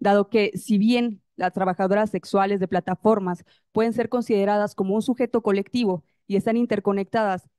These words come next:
en tanto que sus trabajos conforman o forman parte de una misma economía digital, en realidad se encuentran con una serie de impedimentos para generar otro tipo de vinculación que no esté bajo la reificación directa de las plataformas.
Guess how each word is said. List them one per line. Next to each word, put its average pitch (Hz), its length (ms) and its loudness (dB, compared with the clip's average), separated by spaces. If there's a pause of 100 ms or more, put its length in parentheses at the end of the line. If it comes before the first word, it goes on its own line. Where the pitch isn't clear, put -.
en 190 120 -6
tanto 185 260 -4
que 190 100 -8
sus 175 160 -8
trabajos 190 520 2
conforman 208 580 0
o 190 120 0
forman 226 340 0
parte 233 340 -2
de 175 60 0
una 208 200 2
misma 214 300 0
economía 190 400 0
digital, 226 460 -6 (280)
en 240 160 -4
realidad 240 440 0
se - 100 -4
encuentran 214 520 -2
con 196 160 -2
una 226 180 0
serie 226 260 -2
de 214 60 0
impedimentos 202 800 -2 (200)
para 208 200 -2
generar 208 340 -2
otro 226 240 -4
tipo 226 300 0
de 202 80 4
vinculación 180 800 0 (180)
que 208 120 -2
no 208 100 2
esté 220 240 -4
bajo 214 240 -2
la 185 120 0
reificación 185 680 0
directa 196 360 -2
de 185 80 0
las 170 160 -6
plataformas. 175 720 -2